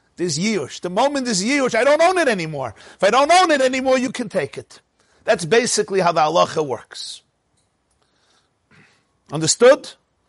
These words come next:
So basically, there's two ways in which you can retrieve the lost object and take it. One is if there's no siman, so then there's nothing can be done. Who are you gonna give it to? And there's, I know there's nothing I can do, right? I have no siman in it.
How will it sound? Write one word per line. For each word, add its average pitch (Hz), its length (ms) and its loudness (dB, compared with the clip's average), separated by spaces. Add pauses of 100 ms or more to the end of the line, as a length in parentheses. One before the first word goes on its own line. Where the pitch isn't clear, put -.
(300)
So 175 140 -6
basically, 240 500 2
there's 196 180 -2
two 277 220 -4
ways 240 280 4
in 196 100 -2
which 190 200 -8
you 196 100 -8
can 190 180 -8
retrieve 196 480 -6
the 180 100 -8
lost 180 300 -4
object 127 520 -8
and 127 160 -14
take 160 260 -8
it. - 180 -16 (260)
One 220 220 2
is 190 160 4
if 170 100 2
there's 147 160 0
no 220 140 4
siman, 190 520 2 (460)
so - 140 -12
then 165 220 -2
there's 151 160 -4
nothing 170 340 -8
can 160 160 -12
be 170 80 -8
done. 165 320 0 (360)
Who 180 80 -4
are - 20 -4
you 190 100 -4
gonna 175 200 -2
give 156 200 -2
it 156 140 -8
to? 185 160 -4
And 180 100 -4
there's, 185 160 -4
I 214 160 2
know 302 180 2
there's 208 180 0
nothing 208 280 -4
I 240 140 4
can 220 220 -6
do, 127 200 -6 (400)
right? 175 300 0 (300)
I 156 80 0
have 170 160 -2
no 190 120 -2
siman 254 400 -4
in 151 100 -8
it. - 220 -14